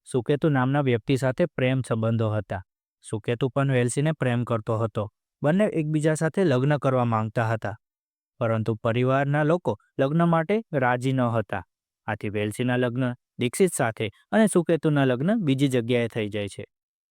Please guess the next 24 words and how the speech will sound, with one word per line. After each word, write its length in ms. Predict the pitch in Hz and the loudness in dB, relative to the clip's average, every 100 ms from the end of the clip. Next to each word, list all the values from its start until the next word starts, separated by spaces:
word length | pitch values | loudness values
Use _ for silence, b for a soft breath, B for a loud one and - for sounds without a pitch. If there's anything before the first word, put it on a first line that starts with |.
| _ _ 110 | _ _ -8
જો 80 | |
કે 160 | 101 113 | -4 -2
વેલ્સી 340 | 107 113 120 | 0 0 0
પોતાના 380 | 117 117 123 123 | 0 0 0 0
લગ્ન 340 | 120 117 123 143 | 0 0 0 0
જીવનમાં 420 | 139 151 170 185 | 2 2 2 0
ખુશ 340 | - 143 131 | 2 2 2
હોય 220 | 123 120 | 0 0
છે, 240 | 107 110 98 _ _ - | -2 -6 -8 _ _ -2
પરંતુ 380 | 175 185 180 175 _ - | 2 2 0 -4 _ -2
સુકેતુ 480 | 165 160 180 143 196 | -2 0 0 0 0
પોતાના 480 | 165 151 160 175 156 | -2 0 0 2 2
લગ્નથી 440 | 135 147 190 185 | 2 2 2 2
એટલો 240 | 143 151 | 0 -2
ખુશ 360 | 151 - 143 - | -4 0 0 0
હોતો 260 | 120 - 117 | -2 0 -2
નથી. 340 | 107 - 95 _ _ _ _ _ _ _ - | -2 -4 -10 _ _ _ _ _ _ _ -8
લગ્નના 440 | 110 107 117 120 | -6 -2 -2 -2
થોડા 300 | 113 113 117 | -2 -2 0
વર્ષો 320 | 117 113 139 131 | 0 0 0 0
પછી 360 | 160 - 92 b b - | 0 -2 -8 b b -2
વેલ્સી 360 | 131 151 214 | 0 2 2
અને 220 | 208 170 160 | 2 2 0
સુકેતુ 520 | 156 143 131 107 | -2 0 -2 -2